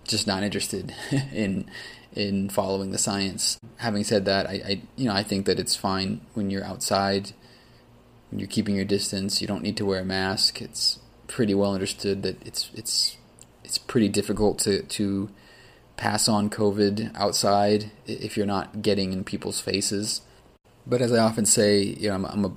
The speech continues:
I'm a big numbers guy, and you look at, you know, you get any, whenever you get a, a significant amount of people, you're gonna have all kinds of different potential outcomes. People are gonna do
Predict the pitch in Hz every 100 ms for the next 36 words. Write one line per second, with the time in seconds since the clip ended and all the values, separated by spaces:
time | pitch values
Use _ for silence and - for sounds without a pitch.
0 | - 113 110 101 98 104 104 104 127 107
1 | 110 120 - - - 104 101 95 95 101
2 | 98 107 107 92 - - - - - _
3 | _ 101 98 98 113 113 123 110 107 107
4 | 110 - - - - - - 117 139 147
5 | 131 107 - - 110 95 101 110 104 107
6 | 98 95 101 98 - 104 101 123 139 139
7 | - - _ - _ - - - - 104
8 | 107 98 98 101 95 98 101 - _ -
9 | _ _ _ _ _ - 104 101 107 101
10 | 98 95 104 98 101 92 - - - -
11 | _ - - - - - 104 - - 92
12 | - 98 92 - - - _ 107 110 101
13 | 104 95 95 101 101 95